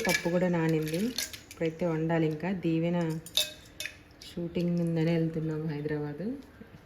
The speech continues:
మార్నింగ్ మార్నింగ్ కాబట్టి కొంచెం వాయిస్ అయితే రావట్లేదు. బచ్చల కూర పప్పు,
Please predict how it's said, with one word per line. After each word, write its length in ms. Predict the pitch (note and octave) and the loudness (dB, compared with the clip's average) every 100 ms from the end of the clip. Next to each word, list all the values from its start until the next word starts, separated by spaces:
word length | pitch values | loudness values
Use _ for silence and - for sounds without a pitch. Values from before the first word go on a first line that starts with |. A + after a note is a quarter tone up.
| - - - - - - - F#3 F3 | -20 -20 -20 -20 -20 -20 -14 -4 0
మార్నింగ్ 320 | E3 F3 F#3+ | 2 6 6
మార్నింగ్ 260 | F#3 F#3 F3 | 8 8 8
కాబట్టి 220 | E3+ E3 F#3+ | 8 6 4
కొంచెం 260 | F3 D#3+ D#3 | 4 4 4
వాయిస్ 320 | D#3 E3 E3 | 4 4 8
అయితే 160 | E3 E3 D3+ | 8 8 6
రావట్లేదు. 540 | D3+ D#3+ D#3 C#3+ D#3 - - - - - - - - - - - - - - - - - - - - - - E3+ - - F3+ E3+ - - - E3+ | 4 4 2 2 0 -2 -6 -12 -12 -12 -10 -10 -10 -10 -12 -12 -12 -14 -14 -16 -16 -14 -14 -14 -12 -12 -10 -10 -10 -10 -10 -12 -14 -18 -10 -4
బచ్చల 280 | E3+ G3 F3+ | -2 -2 -2
కూర 200 | F#3+ F3+ F3+ | 0 0 0
పప్పు, 360 | E3+ - G#3 | -2 0 2